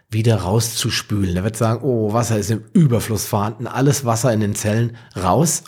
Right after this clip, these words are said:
auch aus dem Grund, damit es nicht zu einer Wasservergiftung kommt. Und deswegen, wenn die Bodybuilder sich ordentlich mit Wasser versorgen, in dem Fall wirklich, ich glaub, acht oder neun Liter, dann geht das Wasser aus den Zellen und aus dem Unterhautgewebe raus,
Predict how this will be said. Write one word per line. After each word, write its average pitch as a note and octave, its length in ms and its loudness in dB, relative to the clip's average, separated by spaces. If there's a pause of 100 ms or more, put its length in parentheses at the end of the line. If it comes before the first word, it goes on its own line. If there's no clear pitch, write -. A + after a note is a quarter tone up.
auch F2+ 160 -6
aus - 120 -4
dem G2+ 200 -2
Grund, B2 320 0 (240)
damit F2 260 -4
es F#2+ 140 -2
nicht G2+ 180 -2
zu - 80 -2
einer A2+ 240 2
Wasservergiftung F#2 880 -2
kommt. D2+ 380 -8 (480)
Und - 380 -2
deswegen, A2 600 2
wenn G2+ 240 0
die G#2 140 0
Bodybuilder A2 520 0
sich F#2+ 300 -4
ordentlich A#2+ 340 2
mit G2 200 -2
Wasser A#2+ 260 0
versorgen, G#2+ 400 0
in G2 60 -2
dem G2+ 120 2
Fall F#2+ 240 -2
wirklich, A2+ 440 -2
ich - 60 -16
glaub, - 300 -4
acht - 220 0
oder G2+ 140 2
neun F#2+ 240 2
Liter, G#2 360 2 (340)
dann G2 260 2
geht G#2+ 180 0
das G2 180 -2
Wasser G2 260 0
aus F2+ 140 -4
den F2 160 -4
Zellen A2 380 2
und F2+ 160 -4
aus F2 160 -4
dem A2 80 -6
Unterhautgewebe G2 880 0
raus, A#2 400 2